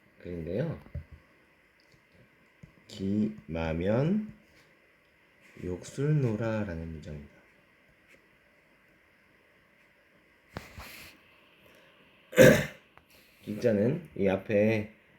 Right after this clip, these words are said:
말 맞자가 있는 기랑 관련된 단어가 뭐가 있을까요? 네, 여기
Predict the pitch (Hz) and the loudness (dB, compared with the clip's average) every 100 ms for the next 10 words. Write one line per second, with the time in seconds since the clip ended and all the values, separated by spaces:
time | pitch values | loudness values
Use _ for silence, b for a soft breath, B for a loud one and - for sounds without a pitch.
0 | _ - 85 123 120 82 - 120 120 107 | _ -6 0 6 6 4 0 -2 0 0
1 | 82 90 92 95 104 90 - 107 120 127 | -2 -4 -2 -2 -2 -4 -10 -2 2 2
2 | 101 85 95 98 92 90 95 82 80 85 | 2 -6 -6 -8 -10 -12 -10 -8 -8 -8
3 | - 80 104 120 80 _ _ _ _ _ | -10 -10 -10 -10 -14 _ _ _ _ _
4 | _ _ _ _ 85 85 80 82 - 92 | _ _ _ _ -16 -14 -16 -18 -20 -18
5 | 101 95 | -10 -10